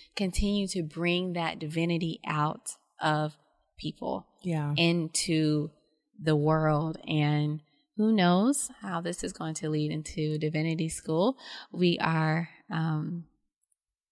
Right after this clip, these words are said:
Speaker 1: moving forward. I don't want to go,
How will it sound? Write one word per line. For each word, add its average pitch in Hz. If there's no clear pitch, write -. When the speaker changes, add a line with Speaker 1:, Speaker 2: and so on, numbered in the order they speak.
Speaker 1:
moving 170
forward. 170
I 156
don't 156
want 147
to 170
go, 156